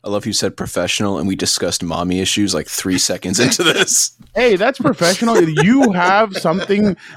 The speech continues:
Speaker 2: that ails you that, uh, you need fixed, and obviously we, uh, you're gonna get to the bottom of that one day down the road. I'm pulling for you. So once you, when you start making bracelets like Lance Armstrong, you let me know. I'll take a bracelet.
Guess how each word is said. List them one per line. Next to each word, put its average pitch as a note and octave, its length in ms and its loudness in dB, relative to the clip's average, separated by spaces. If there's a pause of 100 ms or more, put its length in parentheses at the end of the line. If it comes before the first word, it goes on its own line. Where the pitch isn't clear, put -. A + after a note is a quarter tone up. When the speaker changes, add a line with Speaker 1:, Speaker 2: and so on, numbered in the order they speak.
Speaker 2:
that D3+ 400 0
ails F3 400 2
you G#3 320 2
that, C#3 420 0
uh, C3+ 400 2
you C#3+ 240 2
need E3+ 320 2
fixed, D3+ 560 -2
and C#3 280 0
obviously D3+ 560 0
we, C#3+ 380 0 (380)
uh, B2 760 0
you're C3+ 140 0
gonna E3 160 0
get D#3+ 140 -2
to D#3+ 80 -6
the D3+ 80 -2
bottom D3+ 320 0
of D#3 40 0
that D3+ 200 0
one D3 340 2
day D#3 320 2
down C#3 360 0
the C3 100 0
road. F3 480 0 (320)
I'm B2+ 200 -2
pulling F3 360 0
for F#3 300 -2
you. G3+ 300 -2
So C3+ 300 0
once E3 280 -2
you, - 80 -8 (240)
when F3+ 120 2
you G3+ 60 2
start A#3 180 0
making G3 360 0
bracelets F3 580 -2
like C3 140 -2
Lance D3+ 340 -2
Armstrong, D#3+ 420 -4
you D3 100 -2
let D#3+ 160 0
me C#3 100 0
know. C3 200 2
I'll D#3 140 0
take D3 220 -6
a B2+ 60 0
bracelet. A2 540 -4